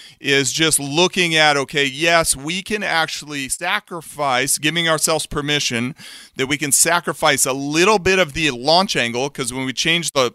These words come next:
the, the face curvature or the roll profile, which is the top to bottom curvature, if we make that tighter at the bottom,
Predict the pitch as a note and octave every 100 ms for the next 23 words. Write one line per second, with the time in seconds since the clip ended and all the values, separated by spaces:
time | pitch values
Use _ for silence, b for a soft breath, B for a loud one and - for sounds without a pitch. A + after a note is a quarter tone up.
0 | _ - B2 A2+ - B2 E3 F#3 - D3+
1 | C#3 B2+ C3+ C3 C#3 b b b - C#3
2 | C3 C3 B2 B2 C#3+ F3 G3 - C#3 C3
3 | - B2 A#2 C#3 C3 A#2+ A2 - - C#3+
4 | - C3+ D3 C3+ - E3+ D#3 - B2 C3+
5 | E3 G3 F#3+ - - F#3 F3+ D#3 C3 A#2+
6 | G3+ A3+ D3 B2+